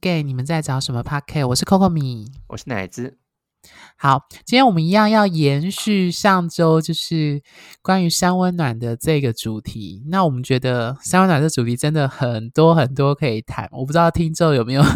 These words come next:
Speaker 1: <laughs> 非常期待我们这一集的内容。好，因为奶子有说他上一集有补充想要问的问题，那我就由交给奶子先来询问。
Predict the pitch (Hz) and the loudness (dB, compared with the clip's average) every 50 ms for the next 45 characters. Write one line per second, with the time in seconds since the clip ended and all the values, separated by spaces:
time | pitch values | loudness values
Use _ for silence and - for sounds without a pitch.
0 | 175 - - - - - - - - - - 185 196 202 165 160 - - 165 160 | 0 -4 -8 -18 -18 -20 -12 -8 -4 2 6 8 8 10 8 8 6 2 2 4
1 | 185 180 165 139 143 143 - 165 160 160 151 - 127 127 123 127 143 156 143 127 | 6 6 6 4 2 2 2 2 2 2 2 0 0 0 0 0 0 -2 -2 -2
2 | 120 113 104 98 - 143 _ _ - - - - - 127 123 - - - - _ | -2 -4 -4 -6 -6 -8 _ _ -20 -20 -6 0 2 2 2 2 -4 -20 -8 _
3 | - 240 240 214 180 131 135 143 143 139 143 123 123 - - 170 170 180 180 180 | 2 2 4 4 4 2 0 0 0 2 2 2 2 2 2 2 4 4 2 2
4 | - 196 180 175 160 - 131 131 120 127 - _ - 127 - - - - - 254 | 2 0 0 0 -2 -4 -4 -4 -4 -6 -8 _ -14 -14 -12 -8 -4 0 2 2
5 | 254 277 277 - - 175 156 175 202 220 226 233 254 233 196 175 180 196 247 240 | 2 0 -2 -4 -2 -2 -2 0 0 0 2 2 2 2 2 0 2 4 4 4
6 | 214 190 180 - - 143 131 131 143 _ _ _ _ _ _ _ - 190 185 151 | 4 2 -4 -8 -6 -6 -6 -6 -10 _ _ _ _ _ _ _ -10 -6 -4 -4
7 | 135 135 - 175 170 151 135 120 120 123 127 - 170 160 165 160 139 123 113 110 | -2 0 0 0 2 4 4 4 4 2 0 0 0 0 0 0 -2 -4 -6 -8
8 | 107 113 117 - 143 143 143 131 131 123 - - - 110 123 135 135 143 147 113 | -8 -8 -8 -6 -6 -6 -4 -4 -6 -6 -6 -8 -8 -8 -8 -8 -6 -4 -4 -4
9 | - 127 | -4 -8